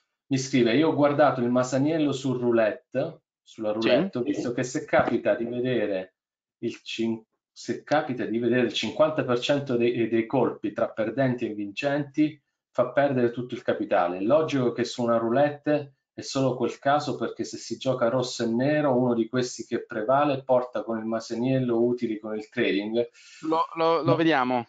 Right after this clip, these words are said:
Speaker 2: lo ve-, lo vediamo, s-, ho capito a cosa si riferisce,
Speaker 1: Ok.
Speaker 2: a quello che è la seconda parte della presentazione, e poi soprattutto,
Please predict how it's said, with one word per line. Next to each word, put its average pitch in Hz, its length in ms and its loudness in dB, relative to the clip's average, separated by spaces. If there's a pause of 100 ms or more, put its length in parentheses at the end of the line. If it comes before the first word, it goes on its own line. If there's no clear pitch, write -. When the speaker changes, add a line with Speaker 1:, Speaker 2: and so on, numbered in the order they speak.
(140)
Speaker 2:
lo 139 140 -2
ve-, 139 180 0
lo 143 140 0
vediamo, 135 600 2
s-, - 120 -14
ho 135 180 -2
capito 147 360 -2
a 131 60 -2
cosa 143 220 -6
si 139 140 -10
riferisce, 139 420 -4
Speaker 1:
Ok. - 420 -2
Speaker 2:
a 143 120 -8
quello 165 220 2
che 156 240 -2
è 147 120 2
la 147 120 4
seconda 160 320 0
parte 160 280 0
della 143 160 2
presentazione, 131 680 -4
e 120 40 -2
poi 143 440 0
soprattutto, 143 680 -8